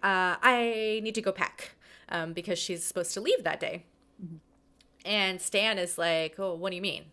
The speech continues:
Speaker 1: You know? And she's like, "Well, you know, in order to get ready in time, I need to go pack." So she goes in the bedroom. Um, she starts, she takes a shower,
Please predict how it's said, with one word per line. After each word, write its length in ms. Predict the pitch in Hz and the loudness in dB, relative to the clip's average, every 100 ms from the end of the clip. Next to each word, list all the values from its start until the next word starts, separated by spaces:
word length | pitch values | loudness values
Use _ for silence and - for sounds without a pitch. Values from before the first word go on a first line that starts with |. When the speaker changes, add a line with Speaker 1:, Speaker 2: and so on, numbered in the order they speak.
| _ | _
Speaker 1:
You 80 | 160 | -8
know? 240 | 151 151 - | -6 -8 -8
And 200 | - 156 | -8 -8
she's 180 | - - | -8 -8
like, 120 | 160 233 | -4 2
"Well, 200 | 247 233 | 2 2
you 100 | 247 | -2
know, 140 | 147 | -2
in 120 | 156 | -4
order 160 | 196 180 | -4 -6
to 100 | 175 | -8
get 160 | - | -6
ready 220 | 190 175 160 | -2 -2 -4
in 80 | |
time, 500 | 160 254 262 269 269 | -8 -4 -4 -4 -6
I 80 | 254 | -6
need 160 | 233 214 | -8 -10
to 60 | - | -8
go 80 | 180 | -8
pack." 300 | - - - | -6 -8 -10
So 320 | 160 156 156 _ _ _ _ - | -8 -8 -8 _ _ _ _ -12
she 140 | 240 | -6
goes 260 | 240 233 233 | -2 0 -2
in 60 | |
the 60 | 240 | -4
bedroom. 460 | 214 175 175 175 170 _ - - - - - - - - - - _ _ _ | -2 -2 -2 -6 -10 _ -20 -20 -20 -20 -20 -20 -20 -20 -20 -20 _ _ _
Um, 420 | 202 196 190 190 190 - - - | 2 4 4 2 -2 -10 -16 -12
she 200 | - 220 | -8 -4
starts, 440 | - 196 190 - | -2 0 0 0
she 100 | - | -4
takes 220 | 196 180 | -4 -6
a 40 | 170 | -4
shower, 680 | - 170 165 156 156 160 | -2 0 0 -2 -4 -4